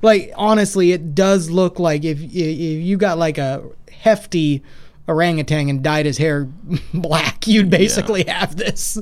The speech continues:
Speaker 2: Yeah,
Speaker 1: <laughs> Um,
Speaker 2: absolutely.
Speaker 1: but that being said,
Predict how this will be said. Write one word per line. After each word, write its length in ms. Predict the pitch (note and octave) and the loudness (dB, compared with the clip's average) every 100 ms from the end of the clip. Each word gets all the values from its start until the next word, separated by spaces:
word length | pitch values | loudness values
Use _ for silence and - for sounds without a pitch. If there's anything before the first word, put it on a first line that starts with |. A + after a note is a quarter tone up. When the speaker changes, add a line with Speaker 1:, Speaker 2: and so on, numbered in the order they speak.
| - - - G2+ | -4 -4 -6 -6
Speaker 2:
Yeah, 340 | F#2+ F#2+ - - - - | -2 0 0 -6 -18 -20
Speaker 1:
<laughs> 300 | - - - | -20 -20 -4
Um, 180 | G3+ F#3+ F#3 | 0 0 -2
Speaker 2:
absolutely. 420 | - G3+ C#3 D3 - | -6 -8 -10 -12 -2
Speaker 1:
but 160 | A3+ | 0
that 180 | D4 D4+ | 2 2
being 220 | B3+ F3+ | 2 0
said, 320 | D3 - F#3 | 0 0 0